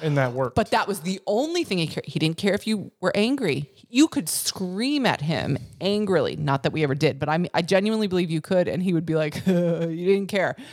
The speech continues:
Speaker 2: But if you cried, he was like, "I am so sorry." It, like, then he cared. So anyway, he's been a little butt at school and been arguing with his teachers and stuff. And they've tried everything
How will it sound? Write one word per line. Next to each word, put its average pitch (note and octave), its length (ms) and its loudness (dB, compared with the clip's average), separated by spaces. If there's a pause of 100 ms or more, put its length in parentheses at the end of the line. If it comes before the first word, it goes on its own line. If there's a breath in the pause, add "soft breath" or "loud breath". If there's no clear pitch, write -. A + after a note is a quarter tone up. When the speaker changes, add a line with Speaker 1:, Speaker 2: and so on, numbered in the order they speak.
(160 loud breath)
Speaker 2:
But D#3+ 100 2
if D#3+ 120 2
you F#3+ 200 0
cried, E3+ 720 0 (380 loud breath)
he G3 220 0
was D3 180 -4
like, A#2+ 240 -2
"I D3 220 2
am D3 180 0
so D3 400 0
sorry." A2+ 380 0
It, D#3 160 0
like, C#3+ 220 0
then C#3 120 2
he C3+ 60 -4
cared. - 340 0
So - 140 -2
anyway, C#3 260 0
he's D#3 140 0
been G3 100 0
a G3 40 2
little E3+ 140 2
butt D3+ 640 -2
at C3+ 200 -4
school G3+ 560 0 (100)
and D#3+ 100 0
been D#3 140 0
arguing D#3 400 2
with C#3+ 100 -2
his - 140 -2
teachers F3+ 420 0
and C3 140 -2
stuff. - 420 -2 (920 loud breath)
And F3 140 2
they've F3 160 2
tried F3 460 0
everything D3+ 840 0